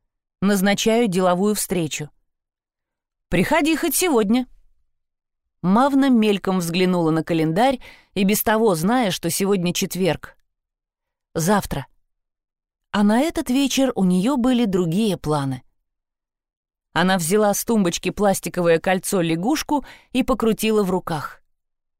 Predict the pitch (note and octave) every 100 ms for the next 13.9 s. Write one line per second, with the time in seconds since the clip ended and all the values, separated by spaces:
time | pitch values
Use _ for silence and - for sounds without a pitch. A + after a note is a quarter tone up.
0 | _ _ _ E3+ F#3+ G3 E3+ E3+ D#3 D#3
1 | D#3 - B3 D#3 - F#3 - D3+ B2 A2+
2 | A2 - - _ _ _ _ _ _ _
3 | _ - A3 A#3+ C#4+ G#3+ G#3+ F#3+ A3+ A#3+
4 | G#3+ G#3 B3 C#4 - - - F#3+ G3 G3
5 | G#3 A#3 A3 G#3 A3+ G#3 G#3 G#3 A3 A3+
6 | A3+ - E3 D#3+ E3+ - G3+ F3 - C#3+
7 | A#2 _ _ - G3 E3+ - A#3+ G#3 C#3+
8 | C#3 C#3+ - D#3 D3 D3+ E3+ A3 D3+ -
9 | - - D3+ C#3 B2 B2 A#2+ _ _ _
10 | _ _ _ _ _ _ _ - G3 C#4
11 | C4+ C4+ C#4 C4+ B3 B3 A3 G#3+ B3+ -
12 | C#4+ G3+ G3 G3 G#3+ C4 A3+ A#3 A3 F#3+
13 | G#3 C4 - E3 D#3+ D#3 - D3+